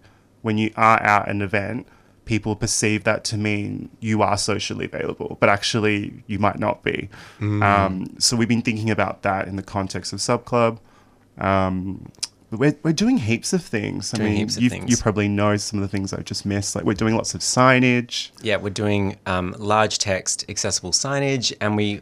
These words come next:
Speaker 3: hope that it will help, um, people flow through the venue a bit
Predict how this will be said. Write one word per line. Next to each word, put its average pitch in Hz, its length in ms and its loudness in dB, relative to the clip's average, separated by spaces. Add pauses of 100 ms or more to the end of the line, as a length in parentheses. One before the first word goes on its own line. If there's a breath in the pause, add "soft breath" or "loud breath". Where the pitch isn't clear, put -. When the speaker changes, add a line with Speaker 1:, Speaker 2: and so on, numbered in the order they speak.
Speaker 3:
hope 147 240 0
that 117 120 0
it 101 60 -4
will 101 100 -2
help, 92 360 -4 (160)
um, 90 520 -2
people 95 440 -4
flow 95 460 0
through 123 200 -4
the 120 60 -2
venue 120 280 2
a 110 60 0
bit 110 300 -6